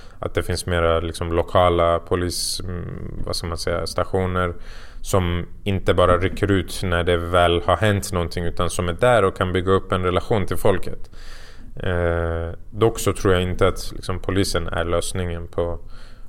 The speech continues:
vissa av de problem som vi ser idag, utan det är faktiskt att ta tag i, liksom, grunden, eh, som handlar om, alltså, sociala, sociala och ekonomiska, eh, problem, klyftor, eh,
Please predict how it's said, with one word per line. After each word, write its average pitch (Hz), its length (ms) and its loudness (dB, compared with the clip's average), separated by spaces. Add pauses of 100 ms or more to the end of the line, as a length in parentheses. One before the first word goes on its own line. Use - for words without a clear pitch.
(360)
vissa 90 260 0
av 82 100 2
de 85 140 0
problem 85 400 2
som 85 180 -4
vi 85 60 -4
ser 90 200 0
idag, 90 300 2
utan 87 340 -2
det 90 120 4
är 85 360 0 (340)
faktiskt - 500 0
att - 320 -4 (120)
ta 90 120 -2
tag 87 260 0
i, 85 140 -2
liksom, 87 340 -4
grunden, 85 560 0 (140)
eh, 87 140 -4
som 87 200 0
handlar 87 320 2
om, 82 420 -4 (1300)
alltså, 92 200 -2
sociala, 98 600 4 (140)
sociala 101 880 4
och - 300 -2
ekonomiska, 87 840 0 (560)
eh, 87 520 0 (180)
problem, 87 500 2
klyftor, 87 760 0 (240)
eh, 90 440 -6